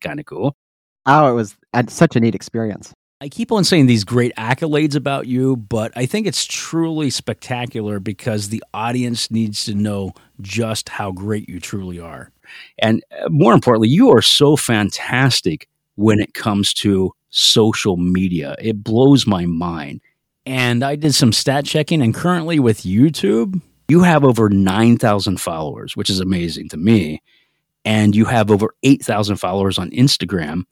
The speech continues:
Speaker 1: You have over one million followers on TikTok alone. And out of that TikTok thing,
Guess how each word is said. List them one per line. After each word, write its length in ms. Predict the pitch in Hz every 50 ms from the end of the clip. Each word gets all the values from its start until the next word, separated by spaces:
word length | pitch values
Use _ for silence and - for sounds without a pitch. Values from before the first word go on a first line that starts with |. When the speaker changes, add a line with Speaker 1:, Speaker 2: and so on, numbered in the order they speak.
| _ _ _ _ _ _ -
Speaker 1:
You 80 | - 120
have 160 | 143 135 117
over 240 | 113 110 101 113 104
one 480 | 98 92 92 95 95 123 143 180 180 165
million 340 | 139 117 104 101 92 87
followers 760 | - - - 82 82 85 82 78 82 82 82 85 90 - - - _ _ _
on 200 | - 95 101 87
TikTok 640 | - - - - 143 143 - - - - 90 90 -
alone. 460 | - 82 85 95 107 104 95 92 95 - - - - - - - _ _ _ -
And 460 | 107 113 110 107 107 104 104 101 - _ _ _ _ _ -
out 200 | 107 120 143 151
of 100 | 160 139
that 200 | 110 110 - -
TikTok 600 | - - - 135 127 - - - 131 131 131 -
thing, 340 | - - 143 135 131 131 131